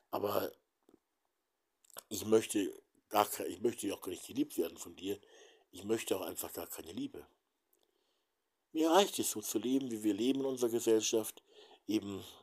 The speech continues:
nebeneinander her, aneinander vorbei, ähm, gegeneinander auch,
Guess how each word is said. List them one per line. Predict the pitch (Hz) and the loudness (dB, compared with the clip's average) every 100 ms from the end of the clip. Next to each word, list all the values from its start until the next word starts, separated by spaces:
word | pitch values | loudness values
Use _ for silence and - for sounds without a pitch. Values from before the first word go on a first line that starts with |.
| - - | -20 -8
nebeneinander | 107 131 135 123 110 104 110 | 4 4 6 4 0 0 -4
her, | 113 123 123 117 - _ - - _ _ | -2 2 2 2 -4 _ -20 -20 _ _
aneinander | 139 139 127 120 113 107 | 2 4 4 4 2 2
vorbei, | - 98 - 104 110 117 117 - - - - - - _ _ | 2 -4 -2 -2 -2 -4 -8 -14 -20 -20 -20 -20 -20 _ _
ähm, | 104 107 101 95 - - - - | -2 -2 -2 -8 -14 -20 -20 -14
gegeneinander | - 117 131 143 127 117 113 110 92 | 0 6 6 6 2 0 0 0 0
auch, | 104 104 - | -2 -4 -8